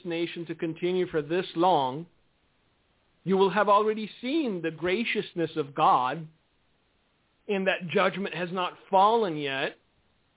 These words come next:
But we always knew that if we did not repent,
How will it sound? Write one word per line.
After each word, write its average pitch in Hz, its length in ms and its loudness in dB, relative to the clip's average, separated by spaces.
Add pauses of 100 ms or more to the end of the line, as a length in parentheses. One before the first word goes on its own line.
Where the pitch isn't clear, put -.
(2500)
But 220 180 2
we 233 180 2
always 277 360 0 (120)
knew 254 280 -6
that 180 140 -4
if 160 80 -4 (100)
we 269 180 -4
did 254 180 -6
not 202 340 0
repent, 131 500 -6